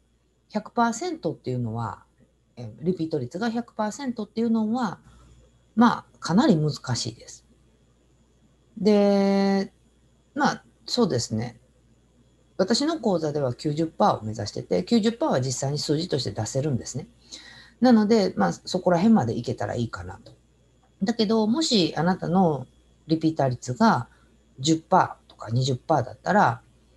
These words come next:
今の鑑定のどっかにやっぱり問題があるっていうことなんですよ。で、なんでかっていうと、やっぱり百人、まあ、例えば十人でもいいか。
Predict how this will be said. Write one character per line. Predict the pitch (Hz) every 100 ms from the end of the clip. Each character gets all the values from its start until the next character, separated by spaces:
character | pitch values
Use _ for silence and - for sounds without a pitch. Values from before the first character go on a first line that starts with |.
| _ _ _ -
今 | 220 294
の | 262
鑑 | - 151 151
定 | 147 147 143
の | 175 175 110 - _ _ _
ど | 185
っ | 311
か | 269
に | 143 120
や |
っ | 113
ぱ | -
り | 117
問 | 131 220
題 | 233 240
が | 254 127
あ |
る | 139
っ |
て | - 117
い |
う |
こ | -
と | 92
な | 101
ん | 95
で | 95
す | -
よ。 | 120 - _ _ _ _ _ _ _ -
で、 | 180 170 165 160 165 - - 214 220 -
な | 208
ん | 226
で |
か | 277 302
っ |
て | 208
い |
う | 180
と、 | 156
や |
っ | 156
ぱ | 165
り | 151 147 _ _ _ _
百 | 320 339 311
人、 | 214 127 113 -
ま | -
あ、 | 190
例 |
え | 190
ば |
十 | 156 285
人 | 165
で | 127
も | 110
い | 107
い |
か。 | - 92